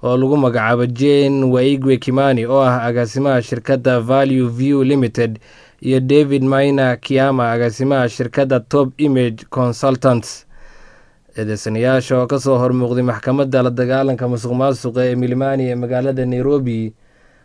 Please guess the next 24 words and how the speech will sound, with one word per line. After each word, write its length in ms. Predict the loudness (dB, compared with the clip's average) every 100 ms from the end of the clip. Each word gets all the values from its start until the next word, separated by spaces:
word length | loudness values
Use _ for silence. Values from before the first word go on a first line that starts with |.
| _
ayaa 200 | -4 -2
iska 160 | -2 -4
fogeeyey 420 | -4 -4 -2 -2
dacwadda 640 | -2 -2 0 0 0 -4 -4 _ _ _
ay 80 | -4
wajahayaan. 680 | -2 0 0 2 2 2 0 -8 -20 _ _ _ _ _
Garsoore 540 | -4 -4 0 2 4 2
Victor 540 | 2 -2 -2 -2 0 2
Wakumile 640 | 0 -2 0 0 0 0
ayaa 380 | -2 0 0 -2
ku 160 | -2 -6
sii 260 | -4 -6
daayey 420 | -4 -4 0 0 2
damaanad 460 | 0 0 0 0
lacageed 480 | 0 -2 -2 0 2
oo 120 | 2
hal 160 | 0 0
milyan 380 | 0 0 2 0
oo 80 |
shilin 340 | -2 -2 -4 -2
ah, 140 | -4 -8 _ _ -20 -12
ama 180 | -4 -2
damaanad 460 | 2 2 2 0 -2
u-, 140 | -8